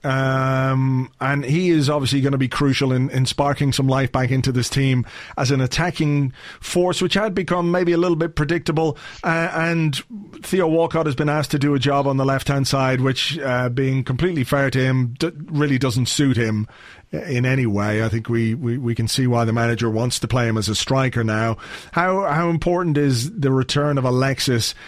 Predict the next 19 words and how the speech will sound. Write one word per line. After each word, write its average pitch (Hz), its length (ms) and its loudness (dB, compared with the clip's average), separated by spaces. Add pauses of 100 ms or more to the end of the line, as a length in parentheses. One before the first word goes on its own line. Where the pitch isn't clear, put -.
(120)
and 147 120 0
not 156 120 2
only 180 220 2
what 151 160 2
he 135 60 2
might 135 240 2
bring 131 180 2
on 131 200 2
the 127 80 0
pitch, 131 280 0
but 135 140 0
just, - 340 -2
just 165 280 0
that 139 180 0
sort 139 180 0
of 117 80 0
desire 131 680 2
to, 135 400 -4
to, 120 440 2